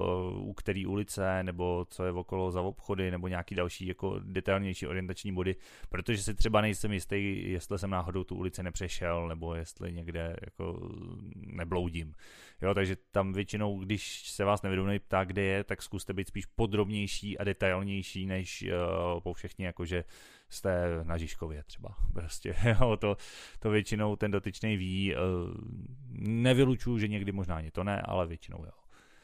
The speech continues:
No, takže tam pak je ten krok nechat si to vysvětlit, nechat si říct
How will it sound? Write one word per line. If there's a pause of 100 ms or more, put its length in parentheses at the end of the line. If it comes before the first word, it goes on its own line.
(460)
No,
takže
tam
pak
je
ten
krok
nechat
si
to (280)
vysvětlit,
nechat
si
říct